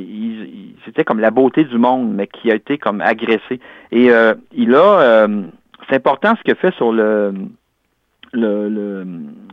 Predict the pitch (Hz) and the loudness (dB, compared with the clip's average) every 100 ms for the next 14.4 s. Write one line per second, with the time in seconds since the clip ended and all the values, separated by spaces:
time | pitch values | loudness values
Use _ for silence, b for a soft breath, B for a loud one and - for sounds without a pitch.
0 | - 107 113 120 120 131 135 107 123 143 | -16 -6 -4 0 2 2 2 -2 -2 -2
1 | - - _ _ - 113 - 110 131 110 | -4 -12 _ _ -8 -8 -6 -6 -2 0
2 | 117 - 98 117 127 104 101 107 - - | 0 -2 -4 -2 -4 -4 -4 -6 -8 -6
3 | 123 117 104 104 92 156 165 B B B | -6 -6 -6 -6 -4 -6 -6 B B B
4 | B B - 135 147 143 120 127 165 - | B B -10 0 0 2 2 2 2 -4
5 | - 277 262 131 135 120 123 180 - _ | -2 0 0 2 4 4 2 -4 -10 _
6 | _ _ _ - 110 110 - 131 143 - | _ _ _ -6 -4 -4 -2 0 0 -2
7 | - 113 104 101 101 98 98 98 - 117 | -8 -4 -2 0 -2 -2 -4 -8 -6 -4
8 | 117 - 233 175 151 123 117 110 151 139 | -2 -2 -2 -4 -2 0 0 -2 -4 -4
9 | 104 104 - 104 104 110 98 - 165 180 | -4 -6 -4 -6 -6 -14 -18 -8 -8 -8
10 | - - b b _ - - 135 110 104 | -14 -20 b b _ -14 -8 -6 -6 -6
11 | 104 104 - 113 120 156 101 - 110 _ | -6 -8 -6 -4 -2 -4 -8 -10 -16 _
12 | _ 110 90 92 101 95 98 110 107 101 | _ -14 -12 -10 -10 -8 -6 -4 -6 -2
13 | 143 - 110 120 - 110 - 98 104 117 | -2 -2 -2 -2 -2 -6 -2 -4 -4 -6
14 | 117 98 104 50 | -6 -6 -8 -12